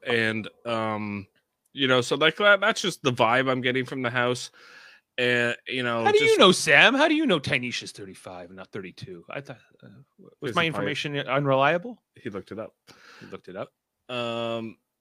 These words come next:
Speaker 1: I just think, yeah, like, the vibe from the house is, like, young, dumb, and ready to mingle. You
Speaker 2: I
Speaker 1: know
Speaker 2: think
Speaker 1: what I
Speaker 2: that's
Speaker 1: mean?
Speaker 2: what they were going for. I think that that's partly what the Big Brother audience is looking for. I know it's not your favorite part of the,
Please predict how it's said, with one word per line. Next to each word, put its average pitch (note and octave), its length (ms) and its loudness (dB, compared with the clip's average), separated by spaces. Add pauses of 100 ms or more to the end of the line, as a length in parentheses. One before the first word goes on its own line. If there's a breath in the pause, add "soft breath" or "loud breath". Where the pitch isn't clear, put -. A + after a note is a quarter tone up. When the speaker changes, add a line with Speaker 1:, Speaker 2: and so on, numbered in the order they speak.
(120)
Speaker 1:
I D3+ 120 6
just F#3+ 180 -2
think, F3+ 240 -2
yeah, D3 260 6
like, A2+ 240 0
the A#2+ 80 -2
vibe D#3+ 380 2
from D#3+ 140 -6
the B2+ 80 -2
house B2+ 300 -2
is, A2+ 120 -4
like, G#2+ 240 -2
young, C3+ 400 2
dumb, A#2+ 360 6
and G#2+ 140 -2
ready A#2 280 2
to G#2+ 260 0 (300 loud breath)
mingle. G2+ 360 -8 (960 loud breath)
You C3 100 2
Speaker 2:
I C3+ 40 10
Speaker 1:
know C3+ 60 10
Speaker 2:
think C3+ 60 8
Speaker 1:
what C3+ 80 8
I - 0 -
Speaker 2:
that's D3 60 8
Speaker 1:
mean? C#3+ 60 6
Speaker 2:
what D#3 100 8
they A3 100 10
were G3+ 60 8
going G3+ 300 6
for. B2+ 280 2
I B2 100 2
think G3+ 200 -2
that G#3+ 140 0
that's G#3+ 340 2 (120)
partly A3 400 4
what G#3 240 0
the G3+ 80 0
Big F3 260 -2
Brother F3 320 2
audience D#3 720 0
is D#3+ 200 0
looking D3+ 360 -4
for. A2 580 -4
I C#3 120 2
know F3+ 300 6
it's D3 180 -10
not D#3+ 240 4
your E3 240 2
favorite C3+ 300 -2
part A#2 180 -2
of A2 80 -8
the, A2+ 100 -14